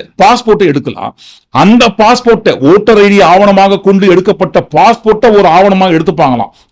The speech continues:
தேர்தல் ஆணையம். ஆனா பாருங்க, எந்த தேர்தல் ஆணையம்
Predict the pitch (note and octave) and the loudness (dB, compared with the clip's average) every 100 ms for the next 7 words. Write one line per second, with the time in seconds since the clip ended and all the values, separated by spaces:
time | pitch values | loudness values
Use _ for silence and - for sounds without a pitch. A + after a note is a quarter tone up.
0 | D#3+ F#3+ E3 C3+ A2+ F#2+ B2+ - _ _ | -2 0 0 -2 -4 -8 -12 -14 _ _
1 | - F3+ A3 D#3+ D3 A#2 A2 - - _ | -4 0 0 0 -2 -4 -12 -16 -20 _
2 | C#3 G3 C4+ D4 C#4+ A#3 A#3+ A3 G#3 G3+ | 0 2 2 2 0 2 2 2 0 0
3 | G3+ F#3+ | 0 -4